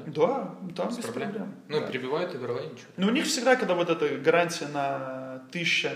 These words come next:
Speaker 1: тысяча гарантий, ну, стандартный у них был турнир по всем там четвертьфиналам, одной восьмой, сотка всегда была, ну, входов.
Speaker 2: Ну, здорово.
Speaker 1: Там нормально. Вот. Так что есть где поиграть, есть во что поиграть, и, видите, уже видно, что будет непросто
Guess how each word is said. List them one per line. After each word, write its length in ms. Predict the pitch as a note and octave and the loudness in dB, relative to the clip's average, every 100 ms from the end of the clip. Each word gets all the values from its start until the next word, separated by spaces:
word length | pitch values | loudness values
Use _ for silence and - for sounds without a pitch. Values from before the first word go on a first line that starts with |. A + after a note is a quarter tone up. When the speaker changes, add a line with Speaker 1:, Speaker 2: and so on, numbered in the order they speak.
| - - | -6 -4
Speaker 1:
тысяча 240 | - - | -2 0
гарантий, 480 | E3+ F#3+ C#4 - D#3+ | 0 0 0 -2 -2
ну, 80 | E3 | -4
стандартный 480 | E3 E3+ D#3+ D3+ C#3 | -4 2 2 2 -4
у 40 | |
них 100 | C#3+ | -6
был 120 | C#3 C3+ | -8 -6
турнир 320 | C#3+ G3 B3 | -2 0 0
по 100 | D3 | 0
всем 220 | - C3 | -2 -6
там 140 | B2 B2 | -6 -8
четвертьфиналам, 800 | - - - - G3 C4+ F#3 - - - - | -8 -10 -12 -6 -2 0 -2 -6 -14 -10 -4
одной 240 | D3 D3+ | -4 -2
восьмой, 420 | C#3 - E3+ G#3 G3+ - - | -2 -2 0 0 0 -6 -8
сотка 380 | - F3+ F3+ F#3 | 0 0 0 -6
всегда 300 | - D3+ D3+ | -6 -6 -6
была, 220 | C#3+ C#3 - - _ | -6 -8 -12 -20 _
ну, 100 | - D#3+ D#3 C#3+ | -14 -12 -12 -14
входов. 340 | - D3+ - A2 | -8 -8 -6 -10
Speaker 2:
Ну, 60 | |
здорово. 300 | G2+ G#2+ A2 G#2+ - _ | -12 -10 -12 -14 -20 _
Speaker 1:
Там 160 | - A#3 | -8 -6
нормально. 480 | B3 A3 G3+ E3 - - - - - - - - - - - | -6 -6 -6 -6 -12 -16 -20 -20 -20 -20 -20 -20 -20 -20 -16
Вот. 180 | - C#3 | -8 2
Так 160 | E3+ F#3+ | 6 6
что 220 | - B3+ | 4 2
есть 320 | G#3+ F#3+ A#3+ | 4 6 6
где 140 | G3 G3 | 4 2
поиграть, 640 | F3 E3+ E3+ - - - - - - | 2 0 4 4 2 -2 -8 -16 -14
есть 340 | F3+ F3+ F#3+ F#3 | -4 0 0 2
во 80 | |
что 180 | E3+ - | 0 2
поиграть, 460 | G#3 C#4 A3+ F#3 - | 0 4 4 4 4
и, 80 | G3 | 2
видите, 340 | G3+ G#3 - | 2 0 2
уже 420 | F#3 F3+ F3 D#3 D#3 | 2 8 8 8 2
видно, 380 | F#3 G3 E3+ | 2 4 4
что 440 | - - D#3+ D3 D3 | 2 2 4 4 2
будет 260 | D#3 E3 E3 | -6 -6 -6
непросто 560 | E3+ D#3+ D3 D3+ C#3+ | -2 4 4 4 -4